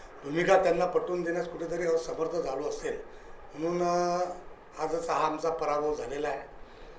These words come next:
परंतु आम्ही हा, आम्ही खेळाडू वृत्तीने पराभव स्वीकारणारे भारतीय जनता पार्टीचे कार्यकर्ते आहोत. येणाऱ्या काळामध्ये ज्या ज्या चुका झाल्या असतील,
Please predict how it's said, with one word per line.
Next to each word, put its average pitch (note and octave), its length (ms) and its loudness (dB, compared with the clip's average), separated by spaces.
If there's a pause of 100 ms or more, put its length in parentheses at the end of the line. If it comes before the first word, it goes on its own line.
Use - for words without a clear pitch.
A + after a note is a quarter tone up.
(260)
परंतु E3 200 2
आम्ही F3 200 6
हा, F#3 80 4 (140)
आम्ही F3 180 0
खेळाडू E3+ 340 4
वृत्तीने F3+ 460 0 (680)
पराभव D#3+ 260 6
स्वीकारणारे E3 840 2 (280)
भारतीय C#3 280 0
जनता D#3+ 260 4
पार्टीचे D#3 520 0 (680)
कार्यकर्ते F3 480 6
आहोत. - 200 4 (1160)
येणाऱ्या E3 300 6
काळामध्ये F3+ 720 4 (1000)
ज्या D#3+ 160 6
ज्या G3+ 160 4
चुका G#3 300 4
झाल्या F#3 240 8
असतील, G3 400 2